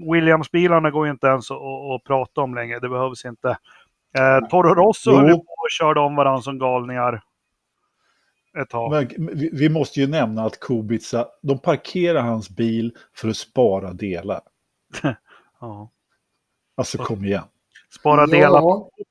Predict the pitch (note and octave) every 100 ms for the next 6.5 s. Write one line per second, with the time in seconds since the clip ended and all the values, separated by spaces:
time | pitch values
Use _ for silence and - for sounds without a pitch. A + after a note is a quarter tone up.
0 | - - C#3+ C#3 - C#3 C3+ C3+ C3 B2
1 | B2+ B2+ E3 B2+ G#2 - - C#5+ - -
2 | E3+ - F3+ F3 D#3+ - - C#3+ - C3
3 | C3 A#2+ A2+ - C3+ B2 D3+ D#3+ C#3 D3
4 | C#3+ D3 C3+ C#3+ C3 C3+ C#3+ C3 B2 A#2+
5 | A#2+ A#2 G#2+ A2+ - A2+ B2+ B2+ A#2 D#3+
6 | A#2+ G2 A2 A2